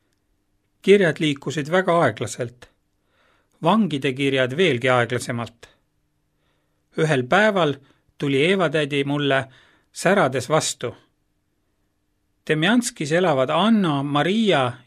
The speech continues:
ja Liina Kartunen. Liinal on tütar Taimi. See oli rabav uudis. Tundsin, et süda jääb seisma.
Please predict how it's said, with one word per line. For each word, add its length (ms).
ja 140
Liina 340
Kartunen. 640
Liinal 640
on 260
tütar 440
Taimi. 440
See 360
oli 240
rabav 460
uudis. 560
Tundsin, 420
et 100
süda 380
jääb 180
seisma. 600